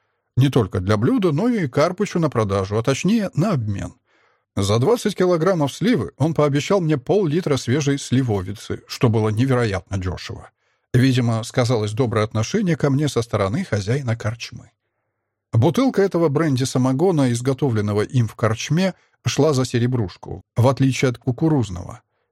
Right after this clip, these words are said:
пятисотграммовая емкость которого стоила всего пятнадцать медиков, а пятилетней выдержки сливовица тянула на пять монет серебра. И денежные игроки, и даже неписи покупали ее. На следующий день отлично посидели вчетвером, лакомясь кроликом в сливах,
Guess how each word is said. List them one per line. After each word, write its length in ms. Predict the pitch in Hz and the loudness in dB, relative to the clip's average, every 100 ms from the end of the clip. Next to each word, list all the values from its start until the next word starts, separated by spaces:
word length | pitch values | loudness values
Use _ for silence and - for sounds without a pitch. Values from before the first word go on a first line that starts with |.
| - | 0
пятисотграммовая 1040 | 135 135 160 - 240 151 147 170 156 131 | 0 2 0 0 0 2 0 0 0 2
емкость 640 | 120 165 220 131 101 - - | 2 0 -2 -2 -8 -8 -4
которого 420 | - 131 143 120 | -2 2 0 0
стоила 380 | 120 202 196 120 | 0 0 0 -2
всего 260 | - 131 190 | 0 -2 -2
пятнадцать 600 | - 135 151 185 - 143 | -2 -4 -2 -4 -4 -2
медиков, 500 | 135 143 - - - _ _ _ _ - | -2 -2 -6 -10 -10 _ _ _ _ -2
а 100 | 117 | 0
пятилетней 540 | 123 120 139 127 117 | 2 2 2 2 -2
выдержки 680 | 101 139 156 104 - 131 117 - | -2 0 0 -2 -4 -14 -12 -6
сливовица 600 | - 117 131 127 113 113 | 2 2 4 0 -2 -4
тянула 380 | 117 113 147 107 | -2 0 0 0
на 140 | 107 | -2
пять 320 | - 127 131 | 0 -2 0
монет 300 | 107 101 117 | -2 -2 -4
серебра. 540 | - 107 98 - - - _ _ _ _ _ 110 | -2 -4 -4 -6 -10 -14 _ _ _ _ _ 2
И 120 | 110 | 4
денежные 480 | 143 226 208 196 175 | 4 2 2 2 4
игроки, 500 | 151 147 160 220 120 | 2 2 0 0 2
и 20 | |
даже 300 | 139 127 113 | 0 2 0
неписи 480 | 98 165 - - 120 | 0 -2 -2 -4 -2
покупали 560 | 123 120 113 101 101 | -2 -4 0 2 2
ее. 460 | 104 101 98 - - _ _ _ _ _ _ _ _ _ _ - | -2 -4 -6 -8 -12 _ _ _ _ _ _ _ _ _ _ -6
На 160 | 98 135 | -2 0
следующий 520 | 226 269 220 165 180 | 2 0 0 0 0
день 260 | 165 196 143 | 2 2 2
отлично 500 | 135 151 240 - 135 | 0 -2 -2 -2 0
посидели 440 | 120 110 123 147 | 0 0 0 0
вчетвером, 640 | - 113 113 98 90 87 - | -4 -6 -2 -2 -2 -6 -2
лакомясь 600 | 107 202 - 143 117 - | 2 2 2 0 0 -2
кроликом 640 | - 160 226 180 165 143 | -2 0 2 0 -2 -4
в 60 | - | -8
сливах, 480 | - 104 87 - | -2 -2 -2 -8